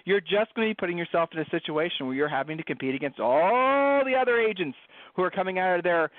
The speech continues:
hibernation holes <laughs> in the spring looking for their berries and fruit, right? Like all the bears. So you gotta be thinking in term-, it's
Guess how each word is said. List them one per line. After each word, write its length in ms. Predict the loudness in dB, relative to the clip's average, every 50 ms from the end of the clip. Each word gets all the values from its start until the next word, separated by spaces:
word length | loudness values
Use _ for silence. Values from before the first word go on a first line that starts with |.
| -20 -10
hibernation 600 | -2 0 0 2 2 2 2 0 0 0 -2 -6
holes 340 | -2 2 2 4 4 2 0 -2 -6 -4 -4 -4 -4
<laughs> 260 | -6 -12 -12 -6 -2
in 120 | -2 0
the 100 | 0 -2 -4 -4
spring 380 | -4 0 0 0 0 0 0 0
looking 280 | -2 -2 -2 -4 -6 -4
for 100 | -2 -2
their 180 | 0 2 2 2
berries 400 | 2 2 2 4 2 2 0 -2
and 180 | -4 -6 -6 -2
fruit, 320 | 0 2 2 2 2 0 -2
right? 300 | 0 0 0 0 0 0
Like 160 | -2 -2 2
all 140 | 2 2 2
the 80 | 2 0
bears. 400 | 0 2 2 2 2 0 -2 -4 -8 -12 _ -20 -20 -20 -16 -4 -2
So 60 | -2
you 140 | 0 0 0
gotta 220 | 0 0 2 2
be 120 | 0 -2 -2 -2
thinking 320 | -4 -2 -2 -2 -2 0
in 100 | -2 -4
term-, 220 | -4 -2 -2 -2 -2 -4
it's 200 | -6 -6 -6